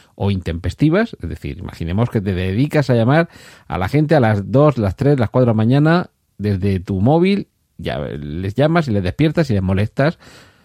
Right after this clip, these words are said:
y, y recibe la compañía muchas quejas, se identifica que las llamadas son tuyas y la compañía decide que te corta la línea telefónica. Claro, podríamos decir que eso está cortando tu libertad de expresión de llamar a la gente a las tres de la mañana y molestarla, ¿no?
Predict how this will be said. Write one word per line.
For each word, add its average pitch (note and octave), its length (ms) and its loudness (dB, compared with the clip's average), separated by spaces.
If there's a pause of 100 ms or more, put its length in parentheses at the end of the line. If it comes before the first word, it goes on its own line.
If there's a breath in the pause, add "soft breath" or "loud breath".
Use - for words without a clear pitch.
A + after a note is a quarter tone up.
(680 soft breath)
y, G2 680 -2
y D#2+ 440 -10 (120)
recibe G#2+ 580 -4
la G#2 100 0
compañía A2 440 2
muchas F#2 280 0
quejas, G#3 440 0 (120)
se - 180 -2
identifica G2 580 -2
que - 120 -8
las F2+ 120 -2
llamadas G2 300 0
son D#3 120 2
tuyas A3 360 0 (360 soft breath)
y C3+ 100 0
la C3+ 100 4
compañía B2+ 400 4
decide C#3+ 260 4
que A#2+ 100 0
te A2 60 0
corta C3+ 240 2
la G#2+ 100 4
línea B2 320 4
telefónica. F2+ 640 -4 (840 soft breath)
Claro, C3 200 2
podríamos F2+ 400 -2
decir C#3+ 380 2
que F#2 120 -6
eso G2+ 100 -2
está F#2+ 160 -2
cortando G#2+ 600 2
tu G2+ 160 -2
libertad G2 340 0
de A2+ 60 2
expresión A#2+ 400 -2
de A2+ 60 2
llamar G2+ 240 0
a - 20 0
la G2+ 80 0
gente A2+ 200 -2
a A2+ 40 0
las F#2 100 -2
tres G2+ 160 -2
de G2+ 80 0
la G2 80 0
mañana G#2+ 440 2
y A#2+ 80 2
molestarla, F#2 580 -2
¿no? A2 180 -2